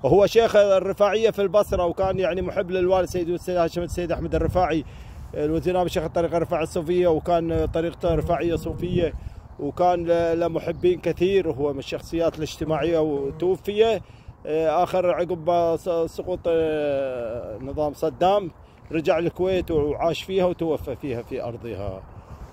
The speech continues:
فهو منها وإليها، وكان قبله بالرفاعي شيخ رفاعي السيد فؤاد الرفاعي،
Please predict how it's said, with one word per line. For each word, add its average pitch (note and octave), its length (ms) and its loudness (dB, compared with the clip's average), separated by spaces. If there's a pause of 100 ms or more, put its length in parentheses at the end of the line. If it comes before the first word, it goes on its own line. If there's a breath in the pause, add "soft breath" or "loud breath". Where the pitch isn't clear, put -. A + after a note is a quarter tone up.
(140)
فهو C#3+ 400 0
منها D3 320 -2
وإليها، C#3+ 500 0
وكان C#3 360 -2
قبله D3 260 0
بالرفاعي C3+ 640 -4
شيخ B2+ 200 -8
رفاعي C3+ 320 -4
السيد C3 280 -6
فؤاد C3+ 340 -2
الرفاعي، B2+ 600 -2